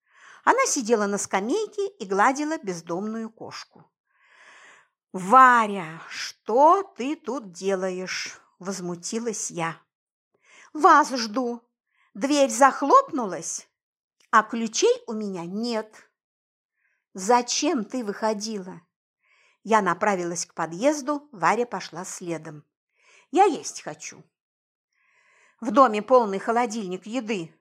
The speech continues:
а я не могу есть такую еду». Настоящую головомойку я устроила девчонке уже в квартире. «Ты с ума сошла?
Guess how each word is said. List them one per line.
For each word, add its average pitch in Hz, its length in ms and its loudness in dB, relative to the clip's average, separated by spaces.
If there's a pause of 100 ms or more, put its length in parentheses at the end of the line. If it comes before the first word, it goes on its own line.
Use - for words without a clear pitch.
(380)
а 311 80 -2
я 359 60 2
не 508 360 6
могу 226 220 0
есть 196 340 -4
такую 196 460 -8
еду». 190 500 -10 (1500)
Настоящую 254 800 0
головомойку 226 720 0
я 214 180 2
устроила 277 640 -2
девчонке 175 760 -10
уже 214 220 -2
в 285 100 -8
квартире. 208 600 -10 (540)
«Ты 359 120 6
с - 120 -4
ума 349 240 2
сошла? 196 540 -8